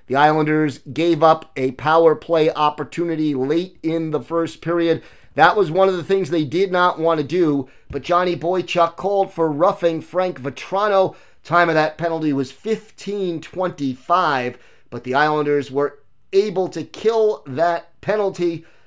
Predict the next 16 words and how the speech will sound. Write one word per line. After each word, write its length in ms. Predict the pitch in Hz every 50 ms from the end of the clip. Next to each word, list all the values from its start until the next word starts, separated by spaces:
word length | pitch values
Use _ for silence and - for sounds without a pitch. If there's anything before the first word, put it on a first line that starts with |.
| - _ _ - - - -
They 100 | 160 160
only 200 | 160 170 165 156
had 180 | 147 135 127
one 260 | 131 160 190 214 214 -
shot 280 | - 202 180 175 170
on 260 | 165 156 147 139 135
goal, 480 | 127 143 170 175 170 165 165 160 160 -
and 360 | - 127 127 127 123 123 - - - - - - - - - - - -
Greiss 460 | 110 139 165 180 190 185 175 - - - -
able 280 | 175 175 185 180 170 160
to 140 | - 139 127
stop 480 | - - - - 185 196 185 - -
Trocheck 600 | - - 180 180 180 175 - 175 165 151 - - -
on 320 | 139 131 127 123 120 127
that 240 | 147 185 226 - 190
one. 280 | 220 220 220 208 -